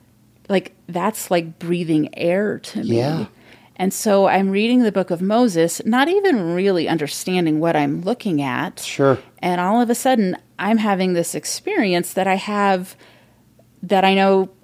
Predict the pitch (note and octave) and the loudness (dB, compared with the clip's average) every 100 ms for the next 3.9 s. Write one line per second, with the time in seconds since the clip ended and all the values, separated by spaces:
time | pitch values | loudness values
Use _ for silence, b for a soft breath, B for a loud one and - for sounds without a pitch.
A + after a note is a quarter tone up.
0 | _ _ - F3 D#3 - F#3 G3 G3 G3 | _ _ -18 -8 -6 -4 -2 -2 -2 -4
1 | G3 G3+ G#3 A3 A3+ - E4 - - C3+ | -4 -6 -6 -8 -10 -10 -10 -6 -6 -4
2 | C3 - C3+ D3 - G#2+ - - A#2 A#2+ | -6 0 0 0 -6 -6 -8 -6 -2 -2
3 | D3 D#3+ G3 F#3 D3+ - - - - | -2 0 2 2 0 -2 -10 -14 -14